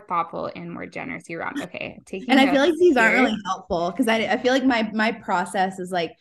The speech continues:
Speaker 2: I don't, I do not buy gifts for everyone. There's, like, a couple people that I will, like, regularly get things for. And it's,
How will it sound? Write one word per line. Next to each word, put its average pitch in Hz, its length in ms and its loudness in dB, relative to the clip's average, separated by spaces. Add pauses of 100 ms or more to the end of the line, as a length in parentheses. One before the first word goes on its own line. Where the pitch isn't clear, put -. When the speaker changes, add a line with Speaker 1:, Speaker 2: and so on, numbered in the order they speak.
(240)
Speaker 2:
I 202 100 0
don't, 190 380 0
I 196 100 2
do 175 340 -6
not 165 220 -4
buy 156 140 -2
gifts 156 260 -4
for 156 80 -6
everyone. 165 480 -2
There's, 165 260 -2
like, 160 180 -6 (180)
a 180 80 -2
couple 180 400 -2
people 180 460 -2
that 175 180 0
I 160 180 0
will, 170 160 -2
like, 156 260 -2
regularly 170 540 -2
get - 200 -8
things 196 260 -8
for. 196 320 -2 (280)
And 247 120 0
it's, 233 200 -4